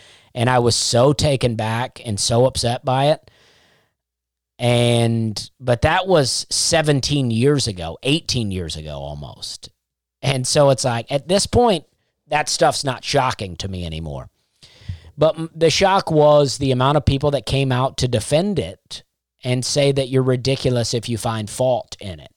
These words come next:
And I just, I don't know. I just think that, um, you know, I don't f-, think it's cool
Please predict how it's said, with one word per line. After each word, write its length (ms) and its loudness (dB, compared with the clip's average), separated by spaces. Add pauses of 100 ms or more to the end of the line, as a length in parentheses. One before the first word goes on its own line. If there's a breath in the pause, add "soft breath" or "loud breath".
And 160 -4
I 140 2
just, 380 -2 (580 soft breath)
I 140 0
don't 120 2
know. 160 0
I 120 4
just 280 0
think 260 0
that, 380 0
um, 600 2 (520)
you 140 -8
know, 160 -2
I 200 2
don't 280 2
f-, 420 -12 (180)
think 180 0
it's 160 -2
cool 580 2